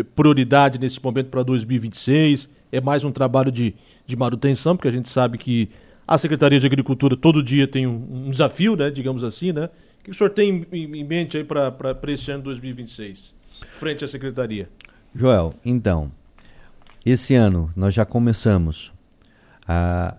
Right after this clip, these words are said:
Speaker 2: como f-, como já falei do peixe ali,
Speaker 1: Uhum.
Speaker 2: a gente começou, a gente, a gente organizou e estruturou uma associação, são mais de vinte sócios, né? Então a gente já deu esse passo com, com o pessoal ali.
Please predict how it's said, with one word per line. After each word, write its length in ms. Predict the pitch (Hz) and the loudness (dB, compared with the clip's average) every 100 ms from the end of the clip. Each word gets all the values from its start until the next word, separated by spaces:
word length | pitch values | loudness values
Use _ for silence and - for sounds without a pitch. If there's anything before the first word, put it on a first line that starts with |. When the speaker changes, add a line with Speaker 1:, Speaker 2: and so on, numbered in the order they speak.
| - | -6
Speaker 2:
como 220 | 101 101 | -2 -2
f-, 180 | - - | -2 -4
como 240 | - 104 | 4 6
já 200 | 107 101 | 8 6
falei 260 | - 101 107 | 6 4 4
do 100 | 101 | 2
peixe 380 | - 104 - | 4 4 4
ali, 180 | 101 87 | 0 -2
Speaker 1:
Uhum. 180 | 78 117 101 90 85 | -4 -10 -14 -16 -10
Speaker 2:
a 80 | - | -2
gente 180 | 90 98 | -2 -2
começou, 360 | 110 110 - 98 | 0 0 2 2
a 80 | |
gente, 260 | 101 95 110 - _ - | 2 0 -6 -10 _ -12
a 220 | - 95 | 0 2
gente 600 | 98 107 104 104 98 85 82 _ - - - _ - | 4 4 4 2 2 2 -4 _ -20 -20 -20 _ 4
organizou 840 | 104 113 117 117 98 110 95 82 90 - | 4 6 6 6 6 6 6 2 -4 -4
e 80 | 90 | -4
estruturou 500 | 90 110 - 104 98 | -2 -2 2 4 6
uma 160 | 98 | 4
associação, 640 | 104 107 110 101 98 104 120 - _ | 2 2 2 0 2 0 -2 -12 _
são 240 | - - 98 | -10 0 4
mais 200 | 98 107 | 4 4
de 100 | 98 | 4
vinte 200 | 107 101 | 2 0
sócios, 560 | - 95 107 - - _ _ | 0 -2 -2 -10 -18 _ _
né? 300 | 101 92 87 - | -4 -4 -4 -6
Então 640 | 92 90 82 90 90 90 | -4 -4 -2 -2 0 0
a 60 | 90 | 0
gente 160 | 95 104 | 0 0
já 80 | |
deu 140 | 95 104 | 0 0
esse 180 | - 92 | 0 -4
passo 480 | - 95 110 - - - | 0 0 0 -6 -20 -12
com, 100 | 92 82 | -12 -10
com 100 | - | -10
o 20 | |
pessoal 500 | 85 90 - 92 92 | -6 -8 -4 -2 0
ali. 280 | 90 87 110 | 0 -2 -6